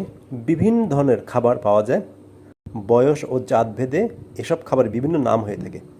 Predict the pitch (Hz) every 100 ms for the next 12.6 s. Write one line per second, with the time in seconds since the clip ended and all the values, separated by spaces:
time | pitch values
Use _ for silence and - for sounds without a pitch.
0 | - - - 104 101 117 147 233 - -
1 | - - - - - 156 180 156 147 143
2 | 131 139 143 139 - - - - 120 117
3 | 123 123 139 196 - - - - - -
4 | - - - - 110 101 113 127 123 127
5 | 117 123 98 101 113 - 131 170 - -
6 | - - - - - 104 98 95 147 160
7 | 147 135 120 110 110 120 120 120 110 107
8 | 107 110 113 110 156 - - - - _
9 | _ _ 196 202 - 233 - - 156 156
10 | 170 180 170 135 147 156 147 143 160 139
11 | - 139 139 127 113 127 - 147 165 165
12 | 170 - - 107 113 -